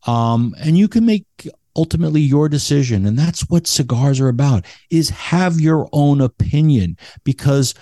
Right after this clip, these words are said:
a cigar is about a very personal thing between the person smoking it and the manufacturer that makes it. So have your own opinion.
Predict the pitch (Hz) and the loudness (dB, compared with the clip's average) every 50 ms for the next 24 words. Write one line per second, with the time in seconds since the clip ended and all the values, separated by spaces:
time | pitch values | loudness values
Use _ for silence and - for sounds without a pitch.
0 | _ - - 135 - - 143 135 117 135 139 143 143 131 101 135 127 113 123 113 | _ -4 -2 0 0 0 0 0 0 0 0 0 0 0 0 0 0 2 0 0
1 | 98 110 117 117 117 117 101 - _ - - 113 107 92 98 123 123 120 113 - | 0 0 0 0 0 -2 -2 -6 _ -4 -2 -2 -2 0 0 0 0 0 0 0
2 | - - 120 113 - - - 110 101 98 92 95 98 - - 110 107 101 95 87 | -2 0 0 0 -2 -2 -2 -2 -2 -2 -4 -6 -8 -6 -2 0 2 2 2 0
3 | 92 - - 101 101 98 92 90 - - - _ _ - - - - 107 104 - | -2 -2 -2 0 2 2 0 0 -4 -10 -20 _ _ -4 -2 0 0 0 0 0
4 | - 104 95 - - 104 98 - - 95 92 90 90 - - _ _ _ - 104 | -2 -4 -4 -2 0 0 0 0 2 2 2 2 0 0 -4 _ _ _ -2 0
5 | 104 101 95 95 95 95 98 98 95 92 92 - 101 98 98 - - 101 92 95 | 2 2 2 2 0 0 0 0 -2 -2 -2 -4 -4 -4 -4 -4 -6 -6 -4 -4
6 | 95 104 123 135 131 - - 92 - - - - - _ - - - 139 135 127 | -2 -2 -2 -2 -2 -4 -6 -8 -8 -10 -18 -20 -20 _ -8 -4 -2 0 0 0
7 | 120 - _ _ _ _ _ _ _ _ _ _ _ - - 170 208 233 233 233 | -2 -6 _ _ _ _ _ _ _ _ _ _ _ -4 -2 0 0 2 2 2
8 | 233 233 226 - - 214 240 240 214 147 | 2 2 0 0 0 -2 -2 -2 -4 -6